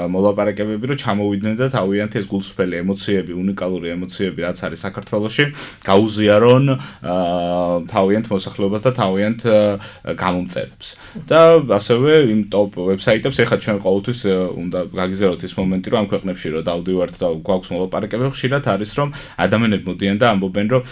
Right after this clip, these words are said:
"აი, იცით, რა არის კარგი იქნებოდა, რომ ამ საიტზე, მ, ყოფილიყო, ა, ბათუმზე რაღაც, ან ამ ბლოგერს დაედო", და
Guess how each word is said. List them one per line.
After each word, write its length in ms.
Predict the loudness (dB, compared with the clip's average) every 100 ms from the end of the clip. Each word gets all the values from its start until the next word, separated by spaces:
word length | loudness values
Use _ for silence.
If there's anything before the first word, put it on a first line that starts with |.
| -6
"აი, 140 | -4
იცით, 220 | -2 -4 -2
რა 100 | 0
არის 160 | 0 -2
კარგი 260 | -2 -2
იქნებოდა, 500 | -2 -2 -2 0 2
რომ 240 | 4 4 2
ამ 200 | 0 -2
საიტზე, 680 | -2 -2 -4 -8 0 4 4 4 -2 -14
მ, 260 | -10 -8 -6
ყოფილიყო, 600 | -4 -2 -2 -2 2 4
ა, 440 | 4 0 -4 -4 -2 -4
ბათუმზე 460 | -6 -6 -6 -2
რაღაც, 320 | -2 -4 -8 -4
ან 160 | -2 0
ამ 260 | 0 0 0 -2 -10 -16
ბლოგერს 480 | -6 -4 0 -2 -2
დაედო", 400 | -2 -2 -2 -2
და 160 | 2